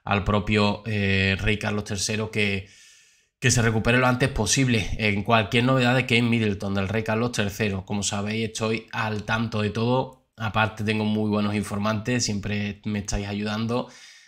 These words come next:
Así que nada, mi gente, nos vemos en el siguiente vídeo aquí en mis redes sociales. Un saludo.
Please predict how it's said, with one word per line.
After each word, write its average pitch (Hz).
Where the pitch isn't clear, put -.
Así 107
que 113
nada, 110
mi 113
gente, 117
nos 107
vemos 107
en 113
el 107
siguiente 107
vídeo 107
aquí 104
en 113
mis 107
redes 107
sociales. 113
Un 117
saludo. 110